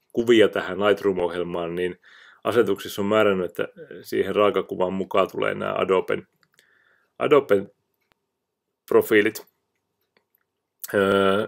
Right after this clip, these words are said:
kamerassakin on omia väriprofiileita ja voisi tietysti niinkin tehdä, että jos on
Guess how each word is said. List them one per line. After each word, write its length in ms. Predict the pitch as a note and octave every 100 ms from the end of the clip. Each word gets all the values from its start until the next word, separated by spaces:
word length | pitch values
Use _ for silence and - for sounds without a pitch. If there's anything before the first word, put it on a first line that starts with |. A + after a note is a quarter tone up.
| _
kamerassakin 800 | A2+ B2 C3 G#2 - G#2 - G#2+
on 200 | G#2 A2
omia 360 | - A2 G#2+ G2
väriprofiileita 840 | G2+ G2+ - G2+ G2+ F#2+ F#2 G#2
ja 180 | G2+ F#2
voisi 220 | F#2+ -
tietysti 400 | G2+ F#2+ - G#2
niinkin 500 | G2 A2 G#2+ G2+ F#2+
tehdä, 400 | G2+ G2 F#2 F#2+
että 180 | - G#2
jos 200 | G#2 G2
on 160 | G2